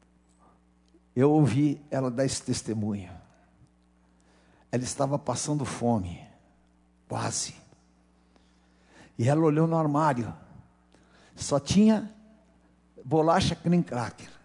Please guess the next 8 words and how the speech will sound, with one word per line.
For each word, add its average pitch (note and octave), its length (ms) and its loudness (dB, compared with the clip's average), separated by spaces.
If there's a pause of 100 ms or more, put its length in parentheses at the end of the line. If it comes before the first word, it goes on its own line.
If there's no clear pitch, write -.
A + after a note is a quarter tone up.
(180)
Sabe F3 320 0
aquela D3+ 360 2
expressão, C#3 800 0 (640)
"a C3 80 4
pão D#3+ 580 0 (580)
e A#2 120 2
água"? G2 500 -4 (1040)
Ah, - 160 -10